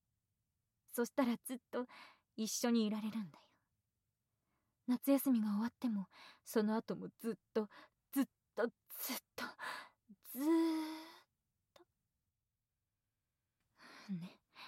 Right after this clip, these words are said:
君もさ、その方が嬉しいよね。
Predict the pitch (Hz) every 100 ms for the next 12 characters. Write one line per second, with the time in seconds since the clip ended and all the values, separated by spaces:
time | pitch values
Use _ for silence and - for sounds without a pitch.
0 | - _ - 190 175 170 165 - 175 -
1 | _ _ - - _ - 196 214 220 220
2 | 170 160 190 - 240 196